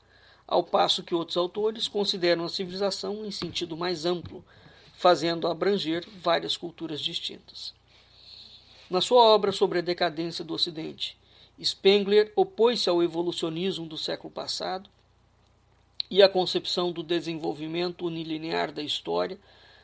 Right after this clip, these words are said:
segundo um progresso indefinido. Em vez disso, vê os povos diversificados em ciclos de cultura. A situação do mundo, em virtude da Primeira Guerra Mundial, deu grande receptividade à tese por ele sustentada.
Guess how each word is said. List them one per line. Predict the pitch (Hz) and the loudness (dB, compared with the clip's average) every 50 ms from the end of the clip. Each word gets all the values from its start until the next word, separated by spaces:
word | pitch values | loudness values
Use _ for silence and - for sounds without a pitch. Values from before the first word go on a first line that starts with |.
| _ _ | _ _
segundo | - - - 190 165 180 196 190 185 190 | -4 0 2 2 4 2 2 2 2 0
um | 185 | -2
progresso | 170 - 185 165 139 151 156 165 170 170 - - 170 | -2 -2 -2 -2 -2 -2 -2 0 0 0 -2 -4 -4
indefinido. | 165 156 156 - - 165 147 143 139 - - - - _ _ _ _ _ _ _ _ - | -6 -6 -8 -10 -10 -12 -14 -16 -18 -20 -20 -20 -20 _ _ _ _ _ _ _ _ -8
Em | 180 175 | -8 -2
vez | 147 170 165 160 131 | 0 2 0 0 0
disso, | 123 147 202 208 202 - - - - - _ _ _ _ - _ _ _ | -4 -6 -6 -6 -8 -10 -12 -14 -18 -20 _ _ _ _ -20 _ _ _
vê | - 135 156 196 | -6 6 10 10
os | 202 208 202 - | 10 10 8 2
povos | - - 196 190 190 190 180 175 175 147 | 0 6 10 12 12 12 10 6 0 -4
diversificados | 151 160 156 180 175 165 - 175 - 165 147 - - 170 180 196 190 180 165 151 | -4 -2 0 2 2 2 0 -4 -6 -8 -8 -4 0 0 2 2 0 -2 -4 -6
em | 170 180 170 | -4 -6 -4
ciclos | - - 262 254 226 - 190 156 | -4 -4 -4 -4 -4 -4 -6 -4
de | 143 160 | -4 -6
cultura. | - - 160 - - - - - - - _ _ _ _ _ _ _ _ _ _ _ _ _ - | -8 -10 -12 -12 -12 -14 -14 -14 -16 -20 _ _ _ _ _ _ _ _ _ _ _ _ _ -6
A | - 175 | -2 0
situação | 170 - - 175 - - - 196 220 208 | 0 2 2 0 0 2 0 0 0 -2
do | 214 208 | -2 -2
mundo, | 196 190 190 196 190 175 185 180 | 0 0 0 -2 -2 -2 -2 -4
em | 180 156 | -2 -4
virtude | 170 156 - - 220 226 180 190 | -4 -8 -8 -6 -8 -6 -6 -4
da | 180 185 180 | -4 -4 -4
Primeira | - 160 156 151 156 151 160 151 | -4 -6 -6 -6 -6 -6 -6 -6
Guerra | 147 165 160 139 143 | -4 -4 -6 -6 -6
Mundial, | 156 156 156 147 - 160 180 185 185 190 - _ _ _ _ _ _ _ _ _ _ | -10 -10 -10 -8 -4 -2 -2 -2 -2 -6 -10 _ _ _ _ _ _ _ _ _ _
deu | - 151 175 175 | -2 2 2 2
grande | 165 151 190 208 247 247 214 190 180 | 4 6 6 6 6 4 2 0 -2
receptividade | 165 165 156 - 170 - - - 175 160 160 151 160 175 185 190 190 160 180 | -2 -2 -2 -4 -6 -6 -8 -8 -8 -8 -6 -6 -2 0 0 0 0 0 -2
à | 175 160 | -2 -4
tese | - - 185 190 196 196 185 165 156 | -4 -2 0 2 2 2 0 -2 -4
por | - - 170 160 | -6 -6 -4 -2
ele | 160 160 156 | -2 -4 -4
sustentada. | 147 - - 170 - - 165 160 156 - 143 - - - | -6 -8 -8 -8 -8 -6 -8 -10 -10 -10 -12 -12 -12 -16